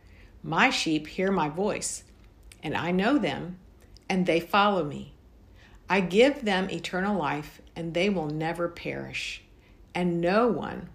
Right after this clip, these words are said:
will snatch them out of my hand. My Father, who has given them to me, is greater than all, and no one is able to snatch them out of the Father's hand. I and the Father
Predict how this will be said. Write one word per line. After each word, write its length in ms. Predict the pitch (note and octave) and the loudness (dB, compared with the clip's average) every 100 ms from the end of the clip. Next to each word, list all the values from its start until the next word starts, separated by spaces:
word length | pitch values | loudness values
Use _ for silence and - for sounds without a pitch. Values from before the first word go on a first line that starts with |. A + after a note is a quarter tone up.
| - | -8
will 120 | G3 | -6
snatch 540 | F3 - F3 E3+ F3+ - | -4 -4 -2 -2 -4 -4
them 180 | G3 | -2
out 160 | D#3 D#3 | -2 -4
of 100 | D#3+ | -2
my 140 | F3 | -4
hand. 480 | F3+ F#3 G3+ - - - - - - - - - - - | -2 -2 -2 -4 -12 -20 -20 -20 -20 -20 -20 -20 -16 -4
My 200 | E3+ E3+ | -2 -2
Father, 640 | - A3 A#3 A#3+ A#3+ A#3+ - - - | 2 4 4 4 2 0 -10 -18 -4
who 100 | F3+ | 0
has 200 | D#3+ C#3 | 0 -2
given 380 | C#3+ F#3 A3 B3+ | 0 2 2 2
them 180 | C4 C4 | 2 0
to 220 | - C4+ | -2 0
me, 380 | A3+ C#3+ D3+ - - - | 0 -2 -6 -12 -20 -8
is 200 | F3 E3+ | -2 -2
greater 420 | D#3 E3 F#3 G3+ G3+ | -2 2 4 4 2
than 260 | F3+ F3+ E3 | 0 -2 -2
all, 560 | D#3 C#3+ C#3+ D3 D#3 - - - - | -2 0 -2 -4 -8 -20 -20 -14 -4
and 300 | F3 E3+ E3+ | -2 0 2
no 220 | F#3+ G#3+ | 4 4
one 240 | E3 B2 | 2 -2
is 140 | C#3 D3 | -4 -2
able 260 | D3 D3+ | -2 -4
to 160 | D3+ - | -6 -8
snatch 560 | - - E3+ G3+ G#3+ - | -8 -6 -2 -2 -2 -6
them 240 | C3+ C#3 | -6 -4
out 220 | - F#3+ A#3+ | 0 2 2
of 140 | E3+ | -2
the 80 | D#3 | -8
Father's 560 | - G#3 G#3 E3+ D#3 | 2 6 6 4 -4
hand. 420 | - C#3 - - - - - - - - - - | -8 -12 -12 -14 -20 -20 -20 -20 -20 -20 -18 -4
I 500 | E3+ E3 C3+ C#3+ E3 - - | 0 2 0 -4 -8 -16 -16
and 200 | F3 E3+ | -6 -4
the 60 | E3 | -4
Father 560 | - F3 E3 D#3 E3 | -2 0 0 -2 -4